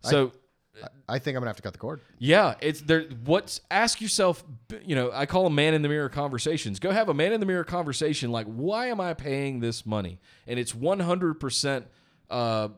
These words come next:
Speaker 2: convenience and kind of just, like, what you're used to,
Speaker 1: Yep.
Speaker 2: right? What you're comfortable with. And if you break that mold, if you, and they call it cutting the cord because it's,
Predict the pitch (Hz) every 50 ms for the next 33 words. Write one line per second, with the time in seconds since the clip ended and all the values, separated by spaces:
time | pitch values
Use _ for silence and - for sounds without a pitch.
0 | - - - 123 113 104 123 156 208 240 262 262 240 - - - - 147 135 135
1 | 135 135 131 120 147 156 156 151 135 127 127 131 127 113 135 123 113 104 110 131
2 | 151 151 135 127 117 104 101 113 110 101 - - - - 98 85 82 - - 127
3 | 139 160 - 107 - _ _ - 131 131 - - 117 117 - - 160 156 - -
4 | 147 117 110 101 95 95 87 90 85 - _ _ _ _ _ _ _ _ _ -
5 | 135 139 139 131 117 - 127 123 117 117 - 127 139 160 202 202 - 190 196 196
6 | 165 170 180 185 175 147 123 120 117 - 131 127 123 _ _ _ - 78 104 110
7 | 110 113 117 135 156 175 151 - - - 156 165 170 160 143 131 - - 180 190
8 | 175 127 117 110 - - 117 117 156 190 - - - - -